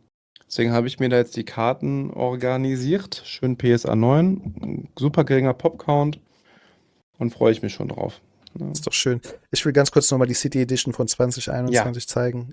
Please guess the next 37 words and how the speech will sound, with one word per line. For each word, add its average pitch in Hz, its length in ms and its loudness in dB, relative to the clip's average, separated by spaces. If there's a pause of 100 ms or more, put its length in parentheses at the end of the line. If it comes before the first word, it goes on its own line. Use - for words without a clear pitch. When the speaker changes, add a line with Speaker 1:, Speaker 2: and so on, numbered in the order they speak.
Speaker 2:
ähm, 117 400 -4
nur 120 100 -6
damit 120 280 -2
ihr 131 180 0
auch - 100 -16
mal 117 280 -4
die 117 100 -8
gesehen 120 400 -2
habt, 120 220 -6
äh, 131 120 -2
weil 123 120 -4
die 117 80 -2
jetzt - 320 -4
wahrscheinlich - 280 -2
nicht 107 120 -4
je-, 143 200 -2
so 131 200 2
viele 123 240 2
auf 107 80 -2
dem 117 80 -4
Schirm 117 280 -2
haben. 139 160 -6 (300)
Aber 127 160 4
das 120 120 2
ist 113 100 6
so 127 100 2
die, 120 500 -2
der 117 140 -2
Style, 117 300 0
der 117 100 -4
mir 117 280 -4
echt - 200 -6
gut - 160 -12
gefallen 120 320 -8
hat, 120 300 -10
äh, 120 320 -6
damals, 120 480 -6